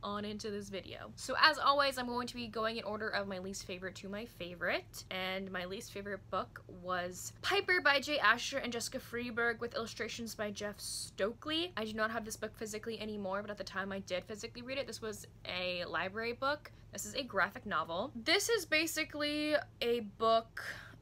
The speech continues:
talking about the Pied Piper, like a graphic novel and a girl falling in love with him, basically. Um, I will say the art was beautiful. I really enjoyed the art, but I have many gripes. There were no transitions from scene to scenes. Like, there was times where conversations would just cut off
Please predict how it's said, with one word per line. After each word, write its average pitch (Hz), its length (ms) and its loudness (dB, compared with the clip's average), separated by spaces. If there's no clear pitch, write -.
talking 214 360 -8
about 208 380 -4
the 214 80 -10
Pied 196 400 -4
Piper, 226 440 -4
like 220 80 -6
a 214 40 -6
graphic 202 320 0
novel 202 320 -2
and 202 100 -4
a 185 40 -8
girl 185 360 0
falling 202 220 -4
in 180 80 -8
love 175 120 -10
with - 80 -10
him, 247 160 -10
basically. 302 640 -8
Um, 247 200 8
I 254 100 10
will 285 180 8
say 311 320 8
the 269 160 0
art 262 420 8
was 277 180 -4
beautiful. 190 580 0
I 196 100 4
really 208 280 0
enjoyed 208 280 -4
the - 120 -6
art, 180 480 4
but 226 240 4
I - 60 -2
have 214 200 -4
many 185 300 -4
gripes. 185 640 -4
There 220 140 -2
were 214 160 -2
no 262 100 0
transitions 240 720 -4
from 220 140 -8
scene 208 200 -6
to 190 80 -8
scenes. 214 720 -8
Like, 196 380 -2
there 196 240 2
was 180 680 0
times 220 460 0
where 202 300 0
conversations 196 760 -4
would 180 100 -12
just 180 220 -8
cut - 260 -2
off 180 320 0